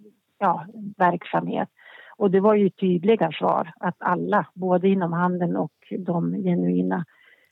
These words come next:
eh, företag inom, inom besöksnäringen, att de ser ju verkligen, eh, skillnad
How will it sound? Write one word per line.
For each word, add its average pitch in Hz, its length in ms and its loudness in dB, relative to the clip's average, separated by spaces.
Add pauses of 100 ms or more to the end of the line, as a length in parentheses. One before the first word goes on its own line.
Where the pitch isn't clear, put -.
(280)
eh, 131 100 -8
företag 180 480 2
inom, 175 380 0
inom 175 340 0
besöksnäringen, 175 840 0
att 170 140 -4
de 190 160 -2
ser 190 280 2
ju 175 260 0 (460)
verkligen, 185 720 0 (520)
eh, 196 500 -4
skillnad 180 560 0